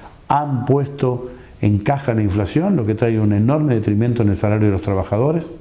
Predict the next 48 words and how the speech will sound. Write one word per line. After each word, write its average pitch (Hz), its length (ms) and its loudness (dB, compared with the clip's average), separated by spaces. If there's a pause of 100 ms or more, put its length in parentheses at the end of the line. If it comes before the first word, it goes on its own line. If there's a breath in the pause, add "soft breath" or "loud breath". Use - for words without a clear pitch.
(520 loud breath)
Nosotros 110 360 0
estamos 139 340 0
con 120 140 0
las 104 100 0
paritarias, 117 560 0
pero 101 180 2
venimos 107 420 2 (380 loud breath)
con 107 160 0
una 110 200 2
paritaria 107 800 0 (460 loud breath)
que 107 140 -2
siempre 113 680 -2
corre 120 300 0
al 117 160 0
lado 123 220 2
de 107 80 0
la 104 80 2
inflación, 107 580 0 (760 loud breath)
eh, 107 80 0
porque 104 200 0
es - 80 0
una 110 100 2
inflación 104 340 2
que 107 120 0
se 107 100 0
proyecta 101 640 -2 (320 loud breath)
entre 101 300 0
el 87 60 0
setenta 110 460 0
y 101 40 2
el 98 100 2
noventa 101 380 2
por 98 160 -2
ciento, 156 420 -2 (460 loud breath)
tomándose, 101 600 0
tomando 104 560 0
de 98 120 2
junio 110 760 -2
a - 20 -2
junio, 139 420 0
que 107 140 2
es 101 80 2
donde 98 220 2
nos-, 95 220 -4
de 110 80 0
abril 123 220 2
a 120 40 0
abril, 147 340 -2